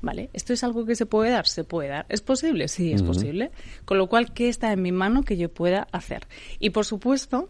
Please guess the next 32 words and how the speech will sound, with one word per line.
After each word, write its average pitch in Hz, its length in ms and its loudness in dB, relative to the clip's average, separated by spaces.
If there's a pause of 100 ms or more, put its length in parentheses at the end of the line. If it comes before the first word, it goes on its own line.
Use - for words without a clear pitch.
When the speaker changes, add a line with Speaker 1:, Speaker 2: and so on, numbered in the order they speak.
(440)
Speaker 1:
la 185 180 4
mentalidad 165 440 0
de 202 80 0
ayer 202 300 2
era, 160 200 2
bueno, 175 200 0
no 151 180 -2
pasa 165 220 -4
nada, 165 260 -2
esto 156 220 -4
va 156 60 -2
a - 40 -4
suceder 175 640 -4
y 156 220 -2
ha 156 60 -4
sucedido 202 560 2
y 262 80 4
va 185 80 4
a - 20 2
volver 165 420 4
y 214 80 4
va 160 80 -2
a - 20 -6
regresar 170 440 -4
y 190 80 -2
todo 226 280 2
va 196 80 4
a 175 40 2
volver 165 220 0
a 156 40 -2
la 156 60 -4
normalidad. 147 540 -10